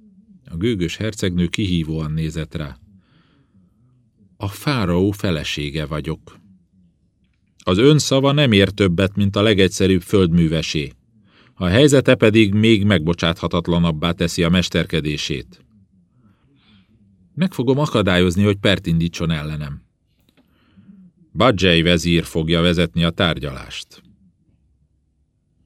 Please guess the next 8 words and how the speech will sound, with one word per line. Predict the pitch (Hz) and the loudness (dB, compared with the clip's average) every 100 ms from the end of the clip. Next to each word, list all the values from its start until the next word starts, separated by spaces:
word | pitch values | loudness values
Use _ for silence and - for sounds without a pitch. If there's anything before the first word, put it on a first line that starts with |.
| _ - | _ -12
Hattusa | 110 - 101 87 | -8 -6 -4 -2
leroskadt | 92 85 82 - 78 78 | -2 -2 -4 -8 -10 -8
egy | 78 | -6
lépcsőfokra. | 80 76 - 73 - 71 - 67 _ _ 98 101 _ _ 127 139 _ _ _ _ _ - - - - 117 101 - _ - | -6 -6 -12 -14 -14 -16 -16 -18 _ _ -20 _ _ _ _ _ _ _ _ _ _ -20 -20 -20 -8 -6 -6 -12 _ -8
Miért | 127 151 120 95 98 | 0 4 4 2 0
akarja | 85 92 87 87 | -2 -2 0 0
a | 82 | -2
bukásomat? | 92 - 85 - 87 80 67 - | -4 -4 -4 -4 -6 -6 -8 -16